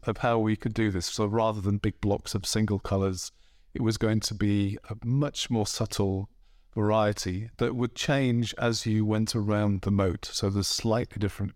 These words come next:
qualities and colourful effects that, that worked around the moat and at different times of the, of the year. We use a lot of cornflowers because, that, you know, we just thought at one moment, or if we can find a way of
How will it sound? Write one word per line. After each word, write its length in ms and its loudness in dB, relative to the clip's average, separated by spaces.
qualities 640 -4
and 460 -2
colourful 480 0
effects 540 -2
that, 260 -2
that 160 -2
worked 320 -2
around 160 2
the 60 2
moat 320 -2
and 100 0
at 100 0
different 320 -2
times 340 0
of 120 -4
the, 380 -2
of 140 -2
the 120 2
year. 280 2
We 140 0
use 160 2
a 60 2
lot 180 2
of 120 -4
cornflowers 640 0
because, 380 -4
that, 240 -2
you 140 0
know, 120 2
we 100 0
just 240 -4
thought 240 2
at 140 0
one 180 2
moment, 420 0
or 240 0
if 220 -4
we 80 2
can 180 0
find 380 0
a 60 0
way 280 2
of 160 -4